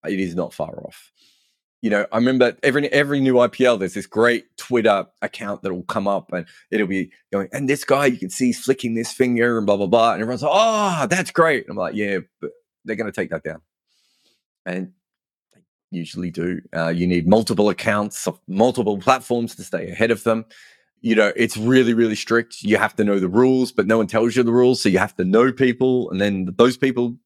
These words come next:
change jobs. And I, I, <sighs> look, I've written about this a lot before. I think cricket has made a massive error in restricting the amount of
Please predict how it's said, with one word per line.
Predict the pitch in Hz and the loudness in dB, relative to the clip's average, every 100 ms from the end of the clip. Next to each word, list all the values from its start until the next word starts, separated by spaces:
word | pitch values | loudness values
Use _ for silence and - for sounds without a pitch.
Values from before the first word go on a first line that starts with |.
| - | -2
change | 127 131 104 | 0 0 2
jobs. | 120 127 120 104 | 2 2 0 -4
And | 101 82 _ _ _ _ _ - | -6 -6 _ _ _ _ _ -2
I, | 131 - _ - | 0 -2 _ -2
I, | 120 156 - - - | 2 2 0 -8 -8
<sighs> | - - | -10 -4
look, | 151 135 | -2 2
I've | 156 123 | 2 2
written | 143 127 | -4 0
about | 120 113 | 2 0
this | 101 98 | -4 -4
a | |
lot | 101 101 | -4 -4
before. | - 110 117 139 _ _ _ _ _ _ _ - | -8 -6 -6 -6 _ _ _ _ _ _ _ -6
I | 120 | -2
think | 107 | -2
cricket | 117 107 104 | 0 0 0
has | 87 | 0
made | 98 92 92 | -2 -2 -2
a | |
massive | 92 104 131 - 107 95 | 0 2 2 2 -2 -2
error | 98 76 82 _ _ - | -2 -4 -10 _ _ -10
in | 98 87 - _ _ _ _ _ _ - | -8 -6 -10 _ _ _ _ _ _ -6
restricting | 110 - 139 127 117 107 | -4 -2 -4 -2 -2 -2
the | 95 | 0
amount | 95 90 90 | 0 -2 -2
of | 82 | -4